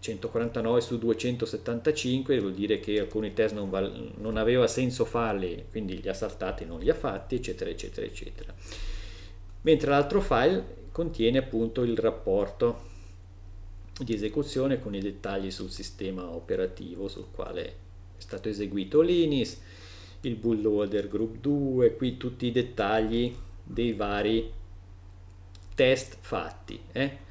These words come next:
con i vari, eh, suggerimenti per migliorare la sicurezza. Ripeto, la maggior parte dei messaggi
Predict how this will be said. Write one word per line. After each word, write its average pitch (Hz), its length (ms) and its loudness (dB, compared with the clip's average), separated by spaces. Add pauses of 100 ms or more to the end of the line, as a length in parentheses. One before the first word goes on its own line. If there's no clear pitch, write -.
(580)
con 127 540 4 (160)
i 123 100 -2
vari, 113 760 2
eh, 65 360 -8
suggerimenti 120 1120 2
per 117 340 10
migliorare 107 720 4
la 104 100 2
sicurezza. 104 760 0
Ripeto, 104 580 2
la 98 80 2
maggior 95 360 -2
parte 104 420 -2
dei 101 120 -2
messaggi 98 880 -2